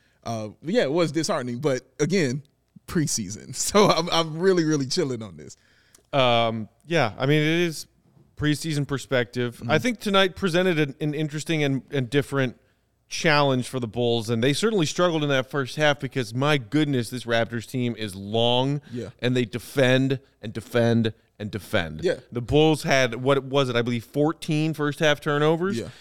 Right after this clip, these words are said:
Speaker 2: and they cleaned that up a little bit, um, and, and were able to, to get some, some more fluid offense going in the second half. Um,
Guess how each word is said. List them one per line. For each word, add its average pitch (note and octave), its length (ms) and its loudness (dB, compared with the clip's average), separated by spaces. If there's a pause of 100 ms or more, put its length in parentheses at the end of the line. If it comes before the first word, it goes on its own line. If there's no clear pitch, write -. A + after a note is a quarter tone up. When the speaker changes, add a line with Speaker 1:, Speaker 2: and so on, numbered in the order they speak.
(140)
Speaker 2:
and C#3+ 120 0
they E3 100 4
cleaned B3 280 -2
that G#3+ 160 2
up B3 160 4
a G3 40 0
little B2+ 260 2
bit, G2+ 360 -2 (440)
um, B2+ 260 2
and, C#3 220 2
and D3 160 0
were C#3+ 120 4
able D#3 260 4
to, D3 260 2
to C3 160 -6
get C3+ 340 2
some, B2+ 320 -2
some C3 140 -6
more B2+ 160 0
fluid C#3 380 4
offense C3 440 2
going A2+ 320 0
in G#2 80 -2
the G#2 80 -4
second G#2+ 300 -6
half. A#2+ 440 -2 (540)
Um, G#2+ 600 0